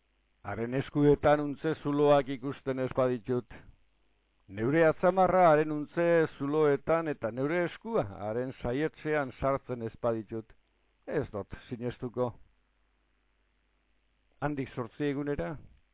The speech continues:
etxean egozan barriro ikasleak eta Tomas ere arekin zan. Sartu zan Jesus,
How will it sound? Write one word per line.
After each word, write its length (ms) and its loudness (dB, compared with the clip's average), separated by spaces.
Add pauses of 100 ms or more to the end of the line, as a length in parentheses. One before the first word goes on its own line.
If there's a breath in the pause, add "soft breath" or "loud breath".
(360)
etxean 380 0
egozan 440 -2
barriro 440 0
ikasleak 760 -2
eta 220 -8
Tomas 440 -8
ere 440 -2
arekin 500 -6
zan. 360 -12 (1500)
Sartu 380 -8
zan 240 -4
Jesus, 580 -10